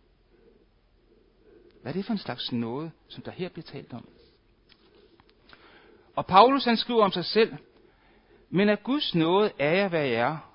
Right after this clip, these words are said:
og hans nåde imod mig har ikke været forgæves. Jeg har arbejdet mere end nogen af dem, det vil ikke sige jeg, men Guds nåde, som har været med mig."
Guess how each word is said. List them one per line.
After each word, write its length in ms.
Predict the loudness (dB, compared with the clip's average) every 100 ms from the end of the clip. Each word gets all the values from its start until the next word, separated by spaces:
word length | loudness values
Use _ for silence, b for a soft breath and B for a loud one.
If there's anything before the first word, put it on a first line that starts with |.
| -12
og 60 |
hans 360 | -2 -2 0 -2
nåde 340 | 0 0 0
imod 240 | 0 -2 -2
mig 260 | -4 -6 -4
har 100 | -4
ikke 180 | -4 -4
været 140 | -6
forgæves. 680 | -8 -8 -8 -8 -10 -12 -14 _ _ b b b b b
Jeg 100 | 2
har 60 | 6
arbejdet 520 | 8 8 8 4 6
mere 320 | 6 6 4
end 100 | 4
nogen 200 | 4 4
af 60 | 4
dem, 240 | 2 0 -2 b b _ -8
det 60 | -4
vil 40 |
ikke 140 | -2 -2
sige 300 | -2 4 4
jeg, 200 | 4 0
men 100 | -2
Guds 400 | -2 -4 -2 0
nåde, 280 | 0 0 -2
som 200 | -4 -4
har 80 | -4
været 240 | -4 -2
med 140 | -2
mig." 160 | -4